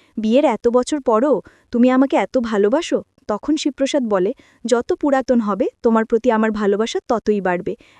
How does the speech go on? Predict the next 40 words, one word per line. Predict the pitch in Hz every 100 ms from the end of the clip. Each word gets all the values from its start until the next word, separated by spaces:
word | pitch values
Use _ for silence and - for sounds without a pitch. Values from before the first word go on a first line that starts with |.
| -
এখন | 277 339
ফোনটা | 330 302 320
রাখি, | 302 -
কিছুক্ষণ | 359 - 277 285
পরে | 269 262 254
আমি | 254 262
ফিরে | 262 233
আসছি।" | 233 - - 427 _ _ _ -
এটা | 226 240
বলেই | 247 330
ফোনটা | - 254 233 226
রেখে | 214 233
দেয়। | 277 - _ _ -
তখন | 233 285 269
বলরাম | 233 240 269
জিজ্ঞেস | 262 233 277
করে, | - 220 - _ _
"তুই | 240 240
একদম | 202 202 294 -
পতিপত্নীদের | 214 247 240 262 262 247 254
মতো | 247 247
খুব | 277 277 -
কাজ | 214 -
করতে | - 180 -
পারিস।" | 175 - - _ _ _ _ 247
পরক্ষণে | 254 - 330 339
স্পেশাল | - 262 320
ব্রাঞ্চের | 262 254 247 285
একজন | 240 220 240
এসে | 220 220 214 - _ -
শিবপ্রসাদকে | 254 226 226 233 -
বলে, | 233 233 190 _ _ 226
"বস, | 262 190 - _ _
ইন্দাক্ষী | 262 262 294 330 -
দে | 311
মেয়েটাকে | 320 269 262 277 311
কেউ | 262 247
একজন | 233 302
ফলো | 311 233 214 220
করছে।" | 190 - -